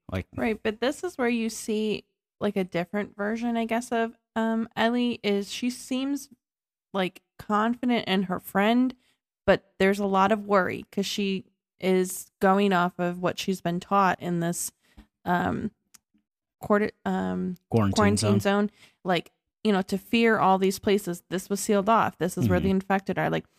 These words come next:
Speaker 2: she has in her head that, like, this isn't necessarily the right thing to do, but she has faith in her friend that she's not gonna lead her in the wrong direction.
Speaker 1: Yeah, and this
Speaker 2: But
Speaker 1: is
Speaker 2: she
Speaker 1: this is definitely not, uh,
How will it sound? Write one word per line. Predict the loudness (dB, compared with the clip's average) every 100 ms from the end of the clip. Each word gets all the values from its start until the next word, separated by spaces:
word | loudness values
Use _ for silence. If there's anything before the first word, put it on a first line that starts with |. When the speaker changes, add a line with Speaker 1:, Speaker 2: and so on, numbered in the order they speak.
| _ _ -8
Speaker 2:
she | 0 0 0
has | 0 2 2 4
in | 2
her | 2
head | 4 2 2
that, | 0
like, | -4 -4 -2
this | 0 0
isn't | 0 0 0
necessarily | 0 0 -2 0 0
the | 0
right | 0 -2 0
thing | 0 0
to |
do, | 0 2 2 2 -2
but | -6
she | -4 -2 -2 -2 -6
has | -10 -8 -8 -4
faith | 2 2 2
in | 0
her | -2
friend | -2 0 0 2 2
that | 0 -2
she's | -4 0
not | 0 0
gonna | -2
lead | 0 2
her | 2
in | 0
the | 0
wrong | -2 -2
direction. | -4 -6 -6 -10 -12 -6
Speaker 1:
Yeah, | 0 2
and | 2 4
this | 4
Speaker 2:
But | 4
Speaker 1:
is |
Speaker 2:
she | 0 -2 -8 _ _ 0
Speaker 1:
this | 2 2
is | 2
definitely | 4 4 4 2 4
not, | 4 4 6 4 0 -8 -2
uh, | 0 2 2 0 -2